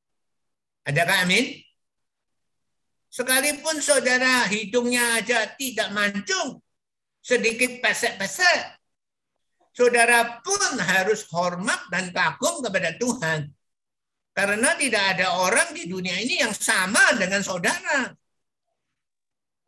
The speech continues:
Sekalipun pesek, tapi tidak ada di dunia ini yang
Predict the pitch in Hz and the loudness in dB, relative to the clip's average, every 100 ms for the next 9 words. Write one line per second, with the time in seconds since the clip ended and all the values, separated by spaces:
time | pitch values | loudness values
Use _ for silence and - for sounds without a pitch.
0 | _ _ - 254 269 277 262 285 254 233 | _ _ -6 0 0 0 -2 -4 -2 -4
1 | 175 - 359 330 277 359 370 226 196 180 | -4 -2 -2 -2 -4 -4 -4 -4 -2 0
2 | 262 349 247 180 180 190 196 233 370 330 | 2 0 -2 -8 -6 -4 -2 -2 -2 -2